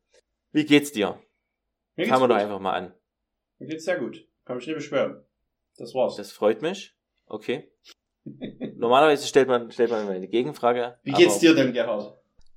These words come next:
Speaker 1: Ich bin enttäuscht von der ganzen Menschheit. <laughs>
Speaker 2: Warum? Was diesmal?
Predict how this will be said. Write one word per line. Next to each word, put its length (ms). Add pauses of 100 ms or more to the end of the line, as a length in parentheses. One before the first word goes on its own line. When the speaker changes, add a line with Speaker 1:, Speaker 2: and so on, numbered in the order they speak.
(140)
Speaker 1:
Ich 420 (160)
bin 340
enttäuscht 440
von 140
der 100
ganzen 280
Menschheit. 600 (300)
<laughs> 320
Speaker 2:
Warum? 600
Was 260
diesmal? 360